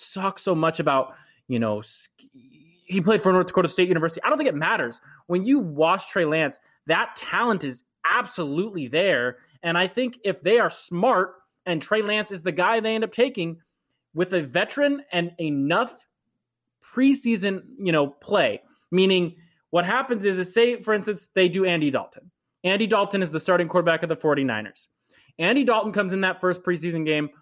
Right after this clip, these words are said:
plays one series, and the rest is Trey Lance. And then maybe some Josh Rosen at the end. I think that so much of Trey Lance is gonna be relying on how he plays in the preseason. And if he plays well in the preseason and you see it, then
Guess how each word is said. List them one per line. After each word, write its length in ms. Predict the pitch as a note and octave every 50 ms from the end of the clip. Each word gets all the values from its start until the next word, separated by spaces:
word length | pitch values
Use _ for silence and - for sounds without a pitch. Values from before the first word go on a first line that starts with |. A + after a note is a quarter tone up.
| _ _
plays 280 | - - F3+ E3 C#3+ C#3+
one 280 | C#3 D#3 F3+ G3 G#3
series, 380 | G3+ - G#3 G3+ F#3+ F#3 F3+ F#3 - - F3
and 140 | F3 F3 E3+
the 80 | E3 D3+
rest 400 | C3 C3+ F3+ G#3+ B3+ B3 - G#3+
is 100 | F3 -
Trey 260 | - - G#3+ G#3 G3
Lance. 480 | D3+ D#3 F#3 D#3 G2+ - - - - _ _ _ _ _ _ _ _ _ _ _ _ _ -
And 140 | F3 E3+ F3+
then 100 | F3+ F3+
maybe 200 | F#3 F#3+ G3 G#3+
some 180 | F#3+ - F3+ D3+
Josh 300 | F3+ F#3 E3 F3 - -
Rosen 260 | F3+ F#3+ F#3 F3 F3+
at 80 | D3 -
the 140 | C#3 D3+
end. 200 | D#3+ C#3+ A2+ A2 - - - - -
I 140 | D#3 F#3 A#3
think 240 | A#3 D4 C#4+ A#3+
that 220 | - B3 A#3 - - _ _ _ _
so 380 | - - - - A#3 B3 C#4+
much 280 | C4 A#3 B3 B3+ B3 -
of 80 | A3 E3
Trey 300 | - - - G#3 G#3 G#3
Lance 320 | F#3+ F3 E3+ E3+ E3+ E3+
is 80 | E3+ D#3
gonna 160 | F#3 F3 D#3+
be 80 | E3
relying 360 | E3 D#3+ D#3+ D#3 D3+ D3+ D#3 D3
on 120 | C#3 C3
how 280 | C3+ - - D3 E3 F#3
he 80 | G3
plays 280 | F#3+ - G#3 G3+ F#3+ F#3
in 60 | G3+
the 80 | G3+ F#3
preseason. 680 | - - F3 D#3+ - - E3 D3+ C#3+ D#3 D#3 D3+ D3 - _ _ _ _ _ _ _ _ -
And 280 | F3 E3 D#3 D3+ D3+ D3+
if 120 | E3+ D#3+ D#3+
he 100 | D#3 C#3
plays 320 | - - G#3 A#3+ C4 F3
well 200 | D3+ F#3 A#3+ C#4
in 60 | C4
the 80 | G#3+ F3
preseason 360 | - G#3 A#3+ A#3 B3+ A#3 G#3+
and 160 | F#3+ D#3 C#3+
you 80 | B2+ A#2
see 260 | - - - F3+ A#3
it, 140 | D4+ E4+ - - _ _ _ _ _ _ _ _ _ _ _ _ _ _ -
then 380 | F3 F3+ F3 E3+ E3+ D#3 -